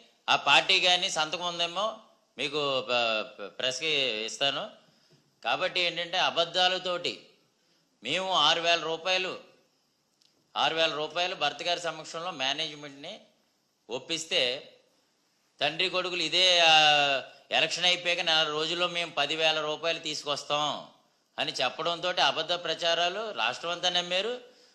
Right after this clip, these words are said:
అలాగే పేపర్ మిల్ కార్మికులు కూడా నమ్మి వాళ్ళు నగ్గిస్తే నెల రోజుల్లో చేస్తానన్న వాళ్ళు ఇప్పుడు ఏడు, ఏడు నెలలు అయింది. మళ్ళీ వచ్చి మొన్న ఈ ఏడు నెలలు చూసి చూసి అగ్రిమెంట్ అవ్వట్లేదని కార్మికుల ఆవేదనతో స్ట్రైక్ చేస్తే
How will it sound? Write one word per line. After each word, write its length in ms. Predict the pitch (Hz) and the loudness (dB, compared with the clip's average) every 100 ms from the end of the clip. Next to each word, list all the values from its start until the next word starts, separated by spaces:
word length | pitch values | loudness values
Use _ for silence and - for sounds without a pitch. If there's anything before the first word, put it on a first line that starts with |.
| _ | _
అలాగే 220 | 127 175 202 | 4 6 6
పేపర్ 360 | 165 165 180 | 6 6 4
మిల్ 160 | 185 185 | -2 4
కార్మికులు 400 | 180 180 180 175 | 6 6 0 -2
కూడా 180 | 180 170 | -2 2
నమ్మి 640 | 165 170 196 156 151 151 - _ _ _ _ 131 | 0 2 2 2 0 -8 -18 _ _ _ _ 2
వాళ్ళు 200 | 160 160 | 2 4
నగ్గిస్తే 840 | 160 175 175 202 170 135 139 - - _ 127 | 2 0 0 4 4 4 0 -8 -20 _ 2
నెల 200 | 156 165 | 2 4
రోజుల్లో 400 | 175 185 196 196 | 0 0 0 0
చేస్తానన్న 600 | 185 170 170 175 175 175 | 4 2 4 0 2 0
వాళ్ళు 200 | 185 196 | 0 -2
ఇప్పుడు 180 | 175 | -4
ఏడు, 340 | 175 156 156 160 | 0 2 2 0
ఏడు 300 | 151 156 147 | 0 0 2
నెలలు 260 | 143 151 | 2 2
అయింది. 340 | 143 117 92 87 _ _ _ _ _ _ _ _ _ 120 | 0 -2 -10 -18 _ _ _ _ _ _ _ _ _ 0
మళ్ళీ 240 | 151 185 | 0 2
వచ్చి 240 | 185 185 | -2 -2
మొన్న 260 | 190 180 180 175 170 | 0 2 6 6 6
ఈ 120 | 165 160 | 4 2
ఏడు 260 | 160 165 | 2 2
నెలలు 320 | 185 185 185 | 0 0 -4
చూసి 260 | 175 170 170 | -8 -8 -8
చూసి 580 | 180 165 196 175 147 151 - _ _ _ _ _ _ _ | -8 -6 0 0 0 -6 -18 _ _ _ _ _ _ _
అగ్రిమెంట్ 440 | 117 143 170 190 180 | -6 -2 -2 0 2
అవ్వట్లేదని 480 | 170 170 175 180 196 | 2 2 0 0 0
కార్మికుల 480 | 147 156 165 170 | 2 2 2 2
ఆవేదనతో 680 | 151 151 165 165 160 170 170 | 4 4 2 -2 -4 -6 -4
స్ట్రైక్ 380 | 156 147 151 147 | -2 0 0 -2
చేస్తే 460 | 160 147 185 240 | -4 -4 -8 -8